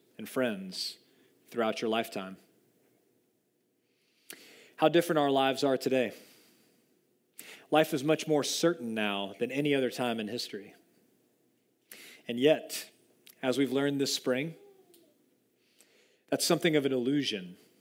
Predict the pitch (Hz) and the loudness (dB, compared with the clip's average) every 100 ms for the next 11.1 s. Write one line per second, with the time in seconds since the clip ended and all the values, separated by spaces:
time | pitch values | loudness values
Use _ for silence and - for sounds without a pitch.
0 | - 123 110 101 - - - - - - | -10 -8 -6 -10 -14 -20 -20 -20 -20 -20
1 | _ _ _ _ _ _ _ _ _ _ | _ _ _ _ _ _ _ _ _ _
2 | - - - - _ - 156 175 185 - | -20 -20 -20 -20 _ -2 4 4 2 2
3 | 180 156 117 127 - 143 135 135 135 - | 2 4 0 -4 0 2 4 4 2 2
4 | 135 131 127 127 127 - 120 113 - 175 | 2 4 4 2 0 -4 -6 -4 -2 2
5 | 190 185 - - - 156 147 131 117 113 | 2 0 -8 -8 -2 0 2 4 4 4
6 | 117 - 123 117 107 127 - _ _ _ | 0 0 2 2 0 -4 -8 _ _ _
7 | _ - 123 117 113 120 123 123 123 - | _ -2 0 0 -2 -4 0 0 -2 -4
8 | 160 131 110 139 - - - _ _ _ | -2 -2 -4 -8 -10 -10 -14 _ _ _
9 | _ - 127 - 160 170 - 175 - 156 | _ -8 -6 2 2 2 0 0 0 -2
10 | - 160 143 127 - 139 - - 117 95 | 0 -2 -2 -4 -2 -2 -2 -6 -6 -8